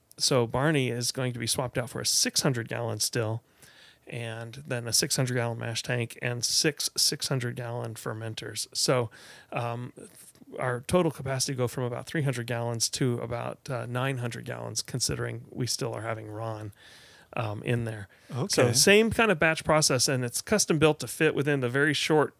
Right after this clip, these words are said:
Speaker 1: sort of headspace that we have in
Speaker 2: Mm-hmm.
Speaker 1: there. And I've measured that f-, space seventy times, you know,
Speaker 2: <laughs>
Speaker 1: every H vac and every beam up there is well known at this point.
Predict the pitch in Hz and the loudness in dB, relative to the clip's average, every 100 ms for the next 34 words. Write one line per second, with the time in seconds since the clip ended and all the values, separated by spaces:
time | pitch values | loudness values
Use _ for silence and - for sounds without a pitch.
0 | - - 151 131 107 143 131 - 123 - | -2 0 2 0 2 2 2 0 0 0
1 | - 117 143 147 143 123 120 120 120 123 | -2 -2 0 2 4 4 6 4 2 0
2 | 143 156 143 127 127 135 - - _ - | 4 4 4 -2 -4 -6 -10 -20 _ -6
3 | - 139 117 - - - - - 165 151 | -4 -2 -2 -4 -8 -8 0 2 2 2
4 | 131 117 156 139 123 123 190 143 127 127 | -2 4 6 6 6 6 4 6 4 4
5 | - - - 160 156 165 151 - - 147 | 2 -2 -2 0 2 4 2 2 2 2
6 | 151 143 139 139 139 135 143 127 135 143 | 4 4 6 6 4 4 4 4 4 4
7 | 139 123 - 131 120 131 120 113 127 135 | 4 0 -2 -2 0 0 2 0 2 4
8 | 131 131 135 123 117 113 123 - 123 117 | 4 2 2 0 -2 -4 -4 -2 0 0